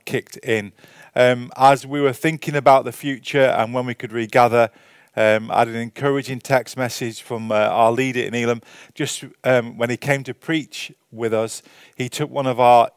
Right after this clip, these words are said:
Easter beginning leaflets when we were thinking about going last Easter into the Deco, the Old Savoy.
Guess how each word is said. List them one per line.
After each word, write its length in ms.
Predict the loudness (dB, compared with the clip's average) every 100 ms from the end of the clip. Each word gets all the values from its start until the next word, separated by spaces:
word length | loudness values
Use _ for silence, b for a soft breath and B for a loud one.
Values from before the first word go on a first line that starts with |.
| -4
Easter 600 | -2 -2 -2 2 4 2 -6 -10
beginning 320 | -6 -4 -2
leaflets 580 | -2 -2 -2 -6 -6 -8 _
when 180 | -8 -8
we 100 | -6
were 80 | -8
thinking 300 | -8 -10 0
about 240 | 0 0
going 220 | -2 -2
last 300 | -2 -4 -6 -14
Easter 320 | -14 -12 -8
into 320 | -8 -10 -10
the 100 | -10
Deco, 440 | -8 -8 -6 -8 -8 b b
the 120 | -10
Old 140 | -8 -10
Savoy. 460 | -14 -10 -8 -10